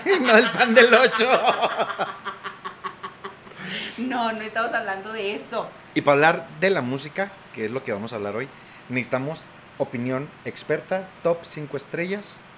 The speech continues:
Speaker 2: Pero mira, no puede haber opinión top cinco estrellas, experta, sin hablar de una figura representativa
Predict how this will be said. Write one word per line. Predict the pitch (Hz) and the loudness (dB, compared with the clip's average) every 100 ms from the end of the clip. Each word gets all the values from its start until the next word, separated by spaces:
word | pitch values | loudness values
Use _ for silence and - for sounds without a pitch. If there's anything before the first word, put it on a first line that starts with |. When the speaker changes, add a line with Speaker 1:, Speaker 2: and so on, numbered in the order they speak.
| - - - - - - | -20 -20 -20 -20 -20 -8
Speaker 2:
Pero | 269 254 | -4 -4
mira, | 262 220 - - - - - - - | -6 -8 -10 -14 -20 -20 -20 -20 -16
no | 233 269 320 | -12 -10 -10
puede | 330 330 | -10 -8
haber | 330 320 320 | -8 -6 -8
opinión | 359 - 233 214 208 233 - | -10 -12 -16 -12 -12 -12 -14
top | 202 208 - | -14 -14 -16
cinco | - 196 202 202 - - | -16 -16 -16 -20 -20 -18
estrellas, | 196 180 185 190 185 185 | -14 -14 -10 -8 -8 -8
experta, | 170 - - 180 180 170 190 190 185 - - - - - - - | -16 -18 -18 -14 -14 -12 -8 -8 -8 -12 -20 -20 -20 -20 -20 -10
sin | 277 262 | -6 -4
hablar | 247 240 240 277 311 | -4 -2 0 0 -2
de | 320 | -6
una | 302 302 349 370 - - - - | -4 -4 -4 -6 -14 -20 -20 -12
figura | 269 233 277 294 330 330 - - - - - 214 | -10 -8 -8 -4 -4 -4 -14 -20 -20 -20 -18 -10
representativa | 233 247 - 220 220 220 214 196 190 254 262 330 | -4 -4 -4 -8 -8 -8 -6 -6 -8 -10 -8 -8